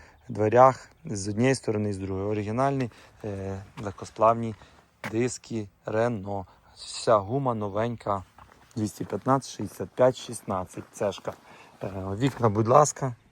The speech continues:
чотири, чотири, чотири.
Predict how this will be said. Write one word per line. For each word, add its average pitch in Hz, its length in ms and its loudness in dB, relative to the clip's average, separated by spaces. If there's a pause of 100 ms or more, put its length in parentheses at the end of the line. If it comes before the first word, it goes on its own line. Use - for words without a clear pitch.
(180)
чотири, 135 580 8 (400)
чотири, 127 600 2 (400)
чотири. 117 600 2